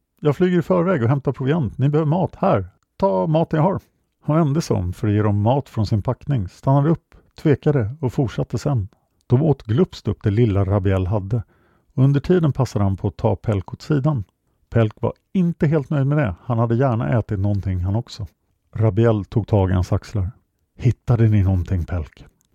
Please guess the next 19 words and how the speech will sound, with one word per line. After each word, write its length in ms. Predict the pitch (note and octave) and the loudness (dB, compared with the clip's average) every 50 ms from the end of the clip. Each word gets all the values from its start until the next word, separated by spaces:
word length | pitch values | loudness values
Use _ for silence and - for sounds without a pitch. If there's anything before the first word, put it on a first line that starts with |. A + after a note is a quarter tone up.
| _ _ _ | _ _ _
Pelk 300 | - G#2 F#2 F2 - - | -2 -2 -2 -2 -4 -10
skakade 460 | - - - G#2+ F#2+ - - F#2 F2 | -12 -2 2 2 2 2 0 -4 -4
på 100 | - F#2 | -2 -2
huvudet. 500 | F#2 F2 F2+ F2+ F#2+ F#2 - _ - - _ _ _ _ _ _ _ _ | -2 -2 -2 -2 -4 -6 -8 _ -20 -20 _ _ _ _ _ _ _ _
"Nej. 300 | - G2 F#2+ F#2 G2 G#2 - - _ _ _ _ _ _ _ _ | 0 2 2 4 2 2 0 -4 _ _ _ _ _ _ _ _
Vi 80 | - B2+ | -8 -8
sökte, 580 | - - - F3+ E3 C#3 - - - - G#2 - - _ _ | -8 -2 0 0 0 0 -2 -4 -2 -2 -2 -2 -4 _ _
men 260 | _ - D3+ C#3+ C#3 | _ 0 0 0 2
dvärgfästet 760 | C3 D#3+ D#3 C#3+ C3 - E3+ D3+ - - D#3+ C3+ - _ - | 2 2 2 2 2 2 0 0 0 -4 -8 -8 -6 _ -4
är 340 | C#3+ C#3+ C#3 C#3+ C#3+ - - - _ _ _ | -2 0 0 -2 -4 -6 -10 -14 _ _ _
allt 200 | - C3+ D3+ - | -2 -2 -2 -2
för 100 | - C3+ | -4 -4
stort. 380 | - - F3 F3 - - - - _ _ _ _ _ _ _ | -2 0 -2 -2 -4 -8 -18 -20 _ _ _ _ _ _ _
De 180 | _ A#2 A#2 | _ 0 0
kan 200 | A2 - E3+ F#3 | 2 2 2 2
säkert 360 | E3 - - G2 - - G#2 - | 2 2 0 0 0 -2 -6 -2
finnas 320 | - C3+ C3 C3 D3 - | 0 0 2 2 0 0
där 100 | - F#2+ | 0 0
inne 220 | F2+ F#2 F2+ F#2+ | 0 0 0 -2